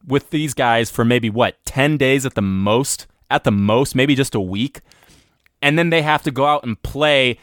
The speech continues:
in front of N F L scouts and are expected to perform. Like, you, r-, quarterbacks and receivers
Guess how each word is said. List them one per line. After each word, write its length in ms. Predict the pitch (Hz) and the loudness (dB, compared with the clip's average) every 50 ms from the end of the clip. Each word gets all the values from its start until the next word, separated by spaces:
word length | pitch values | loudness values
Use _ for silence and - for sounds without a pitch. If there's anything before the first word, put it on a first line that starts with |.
| _ - | _ -10
in 120 | - 123 | -8 -6
front 180 | 117 - 147 131 | -4 -2 -2 0
of 80 | 117 120 | 0 0
N 120 | 123 139 | 0 0
F 120 | 139 - | 0 0
L 120 | - 131 120 | 0 0 0
scouts 640 | - - - - 147 139 127 117 113 - - - _ _ _ - | 0 -2 -4 -2 0 2 2 2 0 -2 -6 -12 _ _ _ -8
and 160 | - 131 135 | -4 -2 0
are 20 | 139 | 0
expected 460 | 131 - - - - 190 180 - 165 | 0 -2 -4 -2 -2 -2 -2 -2 -8
to 60 | 143 | -10
perform. 300 | 139 131 - 190 208 196 | -10 -6 -4 -2 -2 0
Like, 160 | 180 180 - - - - - - - _ - | 0 0 0 -2 -8 -20 -20 -20 -18 _ 0
you, 280 | 135 190 254 247 - _ - 135 _ _ - - - | 2 4 4 2 0 _ -18 -20 _ _ -20 -14 -10
r-, 200 | 127 123 143 147 _ _ _ _ _ _ - | -8 -8 -8 -10 _ _ _ _ _ _ -2
quarterbacks 460 | - 208 254 285 247 240 214 - - | 2 2 4 4 4 2 2 2 0
and 100 | 170 147 | -2 0
receivers 600 | 131 123 - - 202 214 196 185 180 170 143 - | 0 0 0 0 -2 -2 0 0 -2 -2 -2 -6